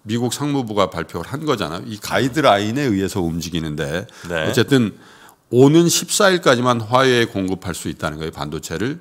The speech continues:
Speaker 2: 음.
Speaker 1: 그런데 실제로 그러려면 이제 뭐 선정해야 되고 뭐 이런 절차들이 있을 테니까
Speaker 2: 네.
Speaker 1: 이제 실질적으로는 화웨이에 대한 수출이 끝났다라는 얘기인데 지금 문제가 되고 있는 게 그러면 삼성전자가 화웨이에 얼마나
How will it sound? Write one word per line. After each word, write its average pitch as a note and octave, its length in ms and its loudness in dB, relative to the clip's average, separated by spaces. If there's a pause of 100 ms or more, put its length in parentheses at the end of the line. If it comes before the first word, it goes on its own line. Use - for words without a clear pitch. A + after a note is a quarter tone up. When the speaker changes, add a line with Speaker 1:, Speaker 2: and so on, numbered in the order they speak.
(120)
Speaker 2:
음. D#2 200 -14
Speaker 1:
그런데 C3 420 0 (180)
실제로 C#3 760 0 (200)
그러려면 A2+ 580 0
이제 F2+ 220 -2
뭐 D#2+ 160 -6
선정해야 A2 480 -4
되고 F2 160 -8
뭐 E2+ 160 -8
이런 F#2 200 -6
절차들이 E2 680 -8 (200)
있을 G2+ 260 -8
테니까 G#2 600 0
Speaker 2:
네. F2+ 300 -4 (220)
Speaker 1:
이제 G2+ 200 -2
실질적으로는 B2 960 -2 (320)
화웨이에 B2 240 0
대한 G#2 140 0
수출이 F#2+ 260 -10
끝났다라는 F2+ 720 -2
얘기인데 D2 580 -8 (580)
지금 D3+ 320 -2
문제가 C3+ 320 4
되고 B2+ 240 2
있는 A2+ 280 -2
게 C3+ 120 -2
그러면 B2 580 0 (400)
삼성전자가 D#3 760 0
화웨이에 C#3 360 0
얼마나 G2 800 0